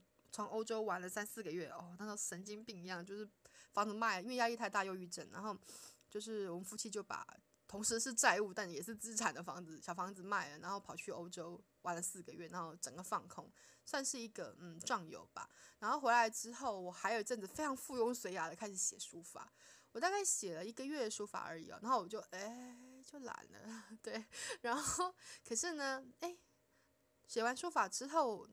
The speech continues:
隔阵子我开始刻那个橡皮章，然后我发现，发现说我手变得很稳，我很多想要的图-，图案我都刻得出来，我就觉得很奇怪。然后后来我才发现说，哦，原来我在练书法的时候，我让我的手变得比较有力而且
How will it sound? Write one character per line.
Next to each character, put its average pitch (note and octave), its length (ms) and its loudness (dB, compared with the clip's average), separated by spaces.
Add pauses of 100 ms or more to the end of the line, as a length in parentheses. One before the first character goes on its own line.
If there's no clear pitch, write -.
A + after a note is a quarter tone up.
隔 A3+ 100 2
阵 D4 180 0
子 G3+ 220 -4
我 E3 100 -6
开 A#3+ 160 -6
始 A#3 120 -10
刻 G#3 300 -4
那 G#3 120 -8
个 F3+ 100 -6
橡 G3 160 -4
皮 F3 140 -12
章， D#3+ 320 -6
然 G#3 100 -8
后 D4+ 100 6
我 C4+ 60 2
发 C4 200 4
现， A3 100 -2
发 A3 160 0
现 A#3 180 -4
说 A3 200 -4 (320)
我 G#3+ 80 0
手 G#3+ 180 2
变 D4 160 -2
得 C#4 80 2
很 G3+ 300 0
稳， F3+ 180 0
我 F3+ 100 -2
很 G3 140 -4
多 A3 100 0
想 G#3+ 220 -2
要 - 60 -12
的 D#3+ 60 -14
图-， - 100 -16 (120)
图 - 140 -4
案 A3+ 140 8
我 F#3 60 2
都 F3+ 120 -6
刻 G#3 160 -6
得 F#3+ 80 -2
出 - 260 -6
来， - 160 -10 (260)
我 F4 80 -2
就 - 20 0
觉 D#4 120 0
得 C4 80 2
很 F3+ 120 0
奇 - 160 -2
怪。 - 260 -6 (320)
然 G#3+ 120 4
后 C#4 40 8
后 F4 140 6
来 A#3+ 160 8
我 E3 100 0
才 F3+ 140 -6
发 A3 160 0
现 A3 160 -4
说， A3 140 -2
哦， C#4+ 160 8 (260)
原 A#3 100 0
来 F4 160 10
我 G3+ 140 6
在 A#3 140 2
练 B3 180 4
书 A#3 180 4
法 F#3+ 220 0
的 D3+ 140 -10
时 F3 320 2
候， A3 300 4 (240)
我 G#3 100 0
让 D#4 160 10
我 G#3 100 2
的 F3+ 100 0
手 E3 240 2
变 B3 180 0
得 G#3 120 0
比 - 100 4
较 G#3+ 160 2
有 E3 220 -2
力 G#3+ 200 -2
而 G3 60 2
且 G3 140 -4